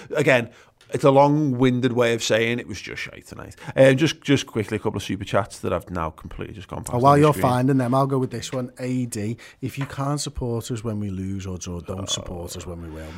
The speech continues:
Speaker 1: I
Speaker 2: Great,
Speaker 1: can't.
Speaker 2: great Bill Shankly.
Speaker 1: No, I mean, I'm not. I, I, I think, I think that's one of those se-,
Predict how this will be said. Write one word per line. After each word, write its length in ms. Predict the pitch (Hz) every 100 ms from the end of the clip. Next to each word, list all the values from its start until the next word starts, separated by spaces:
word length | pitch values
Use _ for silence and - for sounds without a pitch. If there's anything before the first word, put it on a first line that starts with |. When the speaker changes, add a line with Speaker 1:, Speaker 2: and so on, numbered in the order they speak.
| -
Speaker 1:
I 60 | 104
Speaker 2:
Great, 80 | -
Speaker 1:
can't. 400 | 170 185 196 147
Speaker 2:
great 120 | -
Bill 200 | 123 120
Shankly. 480 | - 101 95 - 104
Speaker 1:
No, 540 | 165 151 147 143 139 117
I 80 | 113
mean, 160 | 113
I'm 120 | 117
not. 140 | 117 120
I, 200 | - 95 78
I, 80 | 82
I 160 | -
think, 260 | - 92 -
I 40 |
think 240 | - 92 87
that's 180 | 92 -
one 80 | 85
of 60 |
those 220 | 78 76 - - 62 - - - 87
se-, 320 | - - 78